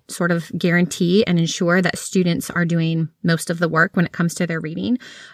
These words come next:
are making sure that there's time for independent reading, whether this is the bulk of your independent practice or one of your reading centers.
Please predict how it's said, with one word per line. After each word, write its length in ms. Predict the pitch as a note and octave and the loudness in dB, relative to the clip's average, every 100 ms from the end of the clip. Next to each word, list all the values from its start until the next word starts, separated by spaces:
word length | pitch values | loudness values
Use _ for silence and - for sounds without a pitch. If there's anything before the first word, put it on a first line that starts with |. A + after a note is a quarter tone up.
| - | -2
are 160 | G3+ G#3+ | 0 2
making 240 | A3+ D4+ | 0 0
sure 160 | B3+ A3 | 0 -2
that 120 | F#3+ | 0
there's 220 | F#3 F#3 | -2 -2
time 300 | - F3 F#3 | -4 -4 -4
for 120 | - F3+ | -4 -4
independent 500 | E3+ - E3 D#3+ - | -4 -4 -6 -6 -8
reading, 420 | - - - F#3+ | -10 -8 -8 -8
whether 320 | G#3 F#3+ G#3 F#3+ | 0 4 4 4
this 300 | F#3 F#3 - | 2 0 -2
is 320 | F3 F3+ F3 | 0 0 -2
the 100 | E3 | -4
bulk 400 | D#3+ F3 C#4 - | -2 -2 -2 -2
of 100 | A3 | 0
your 100 | A#3 | 2
independent 460 | A#3+ A#3 A#3+ A#3 A3+ | 2 0 0 -2 -2
practice 480 | A3 - A#3+ B3 - | -6 -4 -6 -6 -6
or 180 | F3+ | -4
one 160 | F3 F3 | -2 -2
of 80 | F3+ | -2
your 140 | F3+ | -4
reading 260 | E3+ F3 E3+ | -4 -4 -4
centers. 400 | E3+ F3+ B3+ | -4 -2 -4